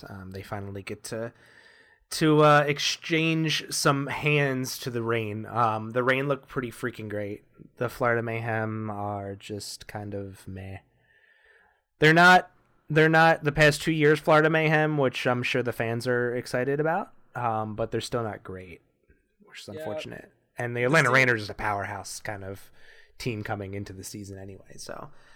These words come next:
Speaker 1: it's not like they lost to, like, you know, Defiant or Boston, like, three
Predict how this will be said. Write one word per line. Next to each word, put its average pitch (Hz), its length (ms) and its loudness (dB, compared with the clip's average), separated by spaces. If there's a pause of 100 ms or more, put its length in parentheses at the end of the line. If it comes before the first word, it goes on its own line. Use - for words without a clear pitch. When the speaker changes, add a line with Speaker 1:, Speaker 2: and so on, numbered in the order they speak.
Speaker 1:
it's - 100 -14
not 147 140 6
like 143 160 2
they 127 140 4
lost 117 420 2
to, 123 120 0
like, 107 320 0 (440)
you 113 100 -10
know, 95 360 -12 (760)
Defiant 101 540 -4
or 98 80 -6
Boston, 98 480 -6
like, 92 200 -12
three 92 260 -14